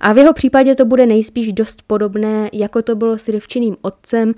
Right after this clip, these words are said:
S největší pravděpodobností nesloužil jako rabín, protože opět o něm nemáme dochovány žádné záznamy o nikom takového jména, kdo by působil v Praze této doby jako, eh, rabín. Nevíme.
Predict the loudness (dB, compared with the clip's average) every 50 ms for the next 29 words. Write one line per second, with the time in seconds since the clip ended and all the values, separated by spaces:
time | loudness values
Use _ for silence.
0 | _ _ -4 0 0 2 2 2 2 0 -4 -4 -2 -4 -4 -4 -4 -4 -2 -2
1 | -2 0 -2 -4 -4 -6 -8 -8 -8 -8 -8 -6 -6 -6 -6 -4 -2 0 0 0
2 | 0 2 0 0 0 0 -2 -2 -4 -6 -4 -4 -4 -2 -2 -2 -2 -2 -2 -4
3 | -6 -8 _ -8 -6 -4 -4 -4 -2 -4 -4 -6 -2 0 0 0 0 -2 -2 -2
4 | -2 -2 -2 -4 -4 -4 -4 -4 -4 -4 -6 -6 -8 -6 -4 -4 -4 -4 -4 -4
5 | -4 -4 -6 -6 -8 -8 -6 -6 -6 -6 -6 -8 -8 -10 -8 -8 -6 -6 -6 -6
6 | -6 -6 -8 -8 -6 -6 -8 -8 -8 -10 -10 -8 -8 -6 -6 -4 -4 -4 -4 -4
7 | -4 -4 -4 -4 -6 -6 -6 -6 -6 -6 -6 -6 -12 -8 -8 -6 -4 -4 -4 -4
8 | _ _ -4 -4 -4 -2 -2 -4 -4 -4 _ -2 -2 -2 -2 -6 -6 -6 -6 -4
9 | -4 -4 -4 -6 -8 -10 -10 -10 -6 -6 -4 -2 -2 -4 -6 -8 -10 -10 -10 -10
10 | -8 -8 -8 -6 -6 -6 -6 -6 -8 -8 _ -2 0 0 0 0 0 -2 -2 -2
11 | -2 -2 -2 -4